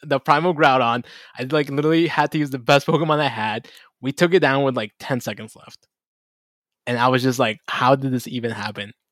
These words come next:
And then later, we, someone else lit another fire, or, you know, uh, a flare,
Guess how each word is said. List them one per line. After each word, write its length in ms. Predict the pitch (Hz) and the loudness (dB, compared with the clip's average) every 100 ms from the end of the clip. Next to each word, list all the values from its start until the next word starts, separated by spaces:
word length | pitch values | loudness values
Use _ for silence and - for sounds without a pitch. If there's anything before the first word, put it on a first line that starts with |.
| _ - | _ -8
And 200 | 117 120 | -4 -2
then 200 | 120 123 | -2 0
later, 320 | 127 131 131 | 2 4 4
we, 180 | 127 147 | 2 -4
someone 280 | - 160 175 | 0 2 4
else 260 | 160 165 151 | 2 0 2
lit 160 | 151 | 2
another 260 | 151 151 127 | 4 4 2
fire, 540 | - 127 123 101 101 _ _ _ | 0 0 0 -2 -12 _ _ _
or, 200 | 131 127 | -4 -2
you 180 | 135 143 | -2 0
know, 240 | 120 110 110 | 0 0 -4
uh, 280 | 127 120 113 | -4 -2 -2
a 40 | 113 | -4
flare, 480 | - 131 107 110 | 0 2 2 -4